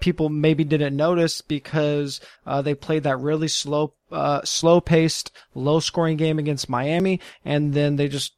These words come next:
their offense was not hitting on any cylinders last week. But, uh, the Jets rank twenty-six or worse in, every, uh, adjusted fantasy points allowed to every skill position. Uh,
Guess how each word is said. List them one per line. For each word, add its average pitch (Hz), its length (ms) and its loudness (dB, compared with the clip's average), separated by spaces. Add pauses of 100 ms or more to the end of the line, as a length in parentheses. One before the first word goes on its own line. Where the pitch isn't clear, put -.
their 156 200 -2
offense 147 540 0
was 135 160 -4
not 143 260 -2
hitting 147 280 -2
on 135 280 -4 (180)
any 208 240 4
cylinders 147 580 2
last 151 380 2
week. 143 200 0
But, 143 220 2 (260)
uh, 147 360 4 (160)
the 170 120 4
Jets 156 380 2
rank 175 320 2 (140)
twenty-six 180 640 0
or 160 80 2
worse 160 640 0
in, 151 240 -2 (240)
every, 185 580 2 (280)
uh, 139 320 2 (180)
adjusted 170 420 2
fantasy 165 320 0
points 165 300 -4
allowed 160 220 2
to 147 100 -4
every 151 180 -2
skill 170 380 2
position. 131 580 -2 (300)
Uh, 131 440 -4